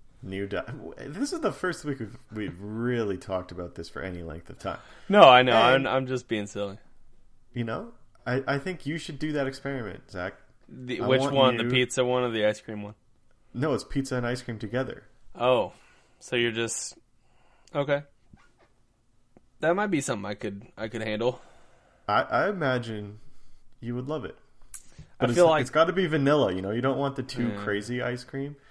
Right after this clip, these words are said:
Speaker 1: And that gets kinda, that can get boring. Um,
Speaker 2: Yeah, that might
Speaker 1: it
Speaker 2: be
Speaker 1: also made me
Speaker 2: Sorry?
Speaker 1: Huh? Who?
Speaker 2: What?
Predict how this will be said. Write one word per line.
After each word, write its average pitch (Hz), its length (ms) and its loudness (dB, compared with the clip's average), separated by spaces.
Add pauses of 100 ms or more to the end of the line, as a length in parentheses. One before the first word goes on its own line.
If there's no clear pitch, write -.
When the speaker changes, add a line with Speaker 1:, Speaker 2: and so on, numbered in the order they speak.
(220)
Speaker 1:
And 104 100 -6
that 135 160 0
gets 151 140 -8
kinda, 139 260 -6
that 131 220 0
can 131 200 0
get 113 200 -4
boring. 107 200 -6 (500)
Um, 104 400 -2 (100)
Speaker 2:
Yeah, 98 260 -10 (260)
that 110 140 -4
might 123 160 -4
Speaker 1:
it 117 80 -10
Speaker 2:
be 117 100 2
Speaker 1:
also 113 320 0
made 110 160 -8
me 104 240 -10 (1160)
Speaker 2:
Sorry? 110 220 -6
Speaker 1:
Huh? 208 160 -6 (120)
Who? 143 220 -6
Speaker 2:
What? 165 240 -6